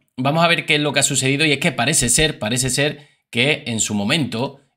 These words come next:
el rey, eh, Felipe, príncipe Felipe, en aquel momento, eh, pues bueno, como que habría tenido, o, un, eh, una hija, un hijo con alguien,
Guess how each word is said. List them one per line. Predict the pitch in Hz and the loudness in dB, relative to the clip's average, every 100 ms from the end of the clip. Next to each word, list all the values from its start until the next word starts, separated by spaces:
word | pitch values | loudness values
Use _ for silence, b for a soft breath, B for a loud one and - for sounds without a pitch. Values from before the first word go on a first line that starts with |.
| - | -10
el | 101 | -8
rey, | 95 113 135 147 - | -2 0 2 0 -4
eh, | 110 104 98 95 | -4 -2 -2 -4
Felipe, | - 98 113 147 107 117 120 _ _ _ _ _ _ _ _ - - - | -4 -2 0 -2 -2 -4 -6 _ _ _ _ _ _ _ _ -20 -14 -6
príncipe | 117 110 95 | -4 -4 -8
Felipe, | 101 123 123 110 113 110 | -4 0 0 0 -6 -6
en | |
aquel | 98 110 | -8 -6
momento, | 107 117 113 110 123 123 B B B | -4 -2 -4 -4 -8 -10 B B B
eh, | 110 104 101 95 | -4 0 0 -2
pues | 107 | -2
bueno, | 104 131 131 | -2 -2 0
como | 117 107 | 0 -2
que | 101 107 104 104 104 | 0 0 2 0 0
habría | 113 104 123 151 151 | -2 -2 2 2 2
tenido, | 139 147 147 160 - | 0 -2 -2 -2 -2
o, | 123 113 | -4 -4
un, | 127 135 143 139 - | -4 -2 -2 -4 -4
eh, | 117 107 - 104 | -4 -4 -6 -14
una | 101 131 127 | -8 -2 0
hija, | 147 - 120 117 | 0 0 2 2
un | 113 | 0
hijo | 143 - 151 151 | -2 -2 -4 -2
con | 127 147 - 131 | -2 -2 -2 0
alguien, | 156 139 120 147 170 | 0 0 -2 -2 -6